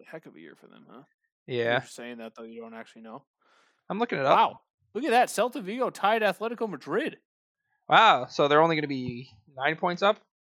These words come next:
Speaker 2: Oh, they
Speaker 1: Only
Speaker 2: finished with eight, they
Speaker 1: nine.
Speaker 2: finished with eighty-one. I wasn't even close.
Speaker 1: Oh, gosh. What an awful year.
Speaker 2: Eighty-one, seventy-one, seventy, sixty-six, sixty-six.
Speaker 1: Ugh.
Speaker 2: Uh,
Speaker 1: <laughs>
Speaker 2: You and,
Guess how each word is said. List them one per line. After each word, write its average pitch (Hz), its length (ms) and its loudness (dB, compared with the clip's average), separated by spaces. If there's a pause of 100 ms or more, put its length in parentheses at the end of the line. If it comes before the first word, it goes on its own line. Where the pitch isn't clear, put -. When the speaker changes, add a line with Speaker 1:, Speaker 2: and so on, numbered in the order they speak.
(680)
Speaker 2:
Oh, 160 140 8
they 190 60 6
Speaker 1:
Only - 20 8
Speaker 2:
finished 247 260 0
with 226 120 -8
eight, 240 120 -10
they 202 300 -8
Speaker 1:
nine. 170 120 2
Speaker 2:
finished 190 280 -6
with 156 120 -4
eighty-one. 123 460 -2
I 123 80 -2
wasn't 123 220 -6
even 107 100 -20
close. 117 340 -12
Speaker 1:
Oh, 131 280 -12
gosh. 117 420 -6
What 170 140 -10
an 123 180 -12
awful 117 380 -6
year. 113 340 -16 (340)
Speaker 2:
Eighty-one, 196 580 6
seventy-one, 170 600 4
seventy, 156 540 0
sixty-six, - 640 -8
sixty-six. - 640 -6 (440)
Speaker 1:
Ugh. 220 1200 6 (520)
Speaker 2:
Uh, 135 200 6 (720)
Speaker 1:
<laughs> 175 840 2 (260)
Speaker 2:
You 165 140 6
and, 175 200 4